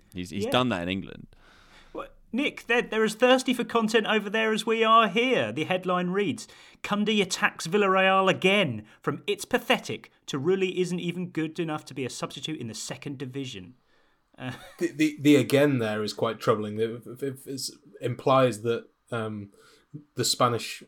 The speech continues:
Speaker 3: media have been following Cundy's, uh, punditry career for quite some
Speaker 2: <laughs> I
Speaker 3: time.
Speaker 2: can't remember exactly, but I think it was something, the first one was along the lines of, "They shouldn't be here," or something like that, you know, um, what's it all coming
Speaker 3: Yeah.
Speaker 2: to? Um, but yeah, it's, um,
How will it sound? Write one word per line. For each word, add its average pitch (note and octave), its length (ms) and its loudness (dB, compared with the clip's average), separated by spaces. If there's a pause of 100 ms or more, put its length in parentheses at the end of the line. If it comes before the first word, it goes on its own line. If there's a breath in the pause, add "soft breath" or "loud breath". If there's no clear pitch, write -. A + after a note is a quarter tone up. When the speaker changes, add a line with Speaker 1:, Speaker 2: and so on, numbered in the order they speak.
(140)
Speaker 3:
media A#2+ 380 0
have A2 120 -4
been G#2+ 300 -6 (100)
following B2 540 0
Cundy's, A2 640 -6 (160)
uh, A#2 160 -4
punditry A2 440 -8
career A2+ 180 -4
for F#3 160 4
quite E3+ 180 6
some C3+ 80 6
Speaker 2:
<laughs> - 20 0
I A2 40 -2
Speaker 3:
time. C#3 160 -4
Speaker 2:
can't A#3+ 120 -2
remember A3+ 300 -2
exactly, F3 400 -4
but C#3+ 80 -4
I C#3 60 -2
think F3+ 240 -6
it - 20 -6
was - 80 -10
something, E3 380 -8
the C#3 60 -10
first F#3 380 -4
one C3+ 200 -4
was C3 120 -6
along C#3 280 -4
the C3+ 80 -4
lines C3 320 -4
of, B2 160 -10
"They B2+ 100 -2
shouldn't A2+ 340 -8
be A2+ 240 -4
here," F#2+ 280 -12
or A2+ 100 -12
something A#2 280 -10
like G#2+ 240 -12
that, G#2 200 -14
you A2+ 80 -16
know, G2+ 220 -16 (200)
um, G#2+ 280 -12 (340)
what's - 240 -16
it G2+ 60 -12
all G#2+ 120 -12
coming G2+ 420 -8
Speaker 3:
Yeah. G2+ 80 -12 (180)
Speaker 2:
to? A#2 260 -8
Um, B2 240 -10 (320 soft breath)
but F#3 200 -6
yeah, F#3+ 160 -6
it's, - 300 -10 (140)
um, F#3+ 380 -4